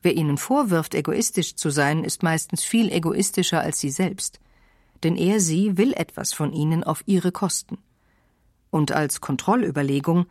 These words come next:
was ist eigentlich so schlimm daran, auch mal egoistisch zu sein? Beherzigen Sie den befreienden Dreiklang.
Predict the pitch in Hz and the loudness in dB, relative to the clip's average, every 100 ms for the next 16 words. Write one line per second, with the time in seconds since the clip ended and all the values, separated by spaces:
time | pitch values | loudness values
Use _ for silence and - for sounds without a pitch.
0 | _ _ _ _ _ - 151 - 170 - | _ _ _ _ _ -4 -2 0 -4 -2
1 | 160 143 143 - - - 196 302 220 151 | -2 -2 -4 -6 -4 0 0 2 2 2
2 | 139 - 143 156 143 165 139 160 160 - | -2 -2 0 0 0 -2 -2 0 -2 -2
3 | 143 - - 135 139 - - _ _ _ | -6 -4 -4 -2 -2 -4 -12 _ _ _
4 | _ _ _ _ _ _ _ _ _ _ | _ _ _ _ _ _ _ _ _ _
5 | _ _ _ _ _ _ _ 175 156 214 | _ _ _ _ _ _ _ 0 2 2
6 | 262 - 240 233 202 202 185 165 151 147 | 2 0 2 2 4 2 4 2 2 -2
7 | - 160 160 160 - 170 156 139 131 - | 0 2 4 2 2 -2 0 -4 -6 -6
8 | 110 - | -6 -8